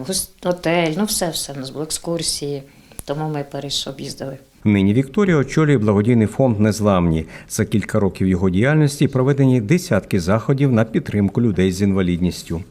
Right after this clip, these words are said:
Speaker 1: нас була велика фотовиставка, у нас були ми-, міроприємства для людей з інвалідністю. Е, мета — привернути увагу до людей з інвалідністю і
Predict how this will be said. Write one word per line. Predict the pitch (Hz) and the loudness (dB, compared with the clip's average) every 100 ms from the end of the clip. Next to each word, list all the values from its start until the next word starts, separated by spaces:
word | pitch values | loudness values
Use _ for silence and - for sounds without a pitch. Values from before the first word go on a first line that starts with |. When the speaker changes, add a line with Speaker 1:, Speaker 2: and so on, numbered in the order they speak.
| - | -6
Speaker 1:
нас | 165 | -6
була | 170 170 | -2 -4
велика | 165 170 175 | -2 -4 -4
фотовиставка, | 156 180 175 165 170 - 156 - 143 139 _ - - _ | -6 -4 -4 -4 -8 -10 -14 -10 -12 -12 _ -20 -20 _
у | 165 | -4
нас | 170 | -4
були | 170 175 | -2 -2
ми-, | 175 175 165 | -2 -2 -2
міроприємства | 175 175 180 151 160 - 156 | -2 -2 -4 -4 -4 -6 -8
для | 151 | -6
людей | 151 151 151 | -8 -4 -4
з | 147 | -4
інвалідністю. | 151 143 147 135 131 - - _ | -10 -10 -12 -14 -16 -18 -20 _
Е, | - 180 175 | -2 0 0
мета — | 180 202 240 | -2 0 -2
привернути | 233 226 202 196 233 233 | 0 0 2 2 0 2
увагу | 233 220 226 214 | 2 2 0 -2
до | 208 | -4
людей | 208 214 | -2 -2
з | 202 | -2
інвалідністю | 208 214 160 143 - - | -2 -2 -4 -10 -12 -4
і | 170 170 | -2 -2